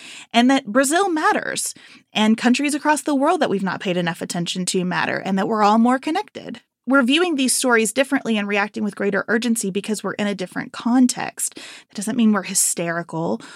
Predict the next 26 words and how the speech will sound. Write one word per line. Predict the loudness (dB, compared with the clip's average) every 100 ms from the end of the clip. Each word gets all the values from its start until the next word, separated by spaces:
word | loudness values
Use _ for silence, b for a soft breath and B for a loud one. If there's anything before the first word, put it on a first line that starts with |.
| B
or | 0 0
relying | 2 0 0 -2
on | -2 -4
fake | -4 -6 0
news. | 0 0 -6 -10 -10 _ _ _ 0
We | 4
also | 4 4 -4
don't | -4
need | -2
to | -4
fear | -4 -2 -2 -2
the | 0
information | -2 2 4 4 4 4 4
that | 2
challenges | -2 0 4 4 4 2
pieces | 0 -2 0 4 2 2
of | -4 0
those | 0 2
storylines. | 0 -2 -2 0 0 -2 -4 -4 -4 -4 -6
It's | -4
just | -2 2
a | 0
hard | 0 0 2 4 2 0 -6 B B B B _
time | -4 2 4 4 0 -4
that | -4 -4
requires | -6 0 2 4 2 0 -2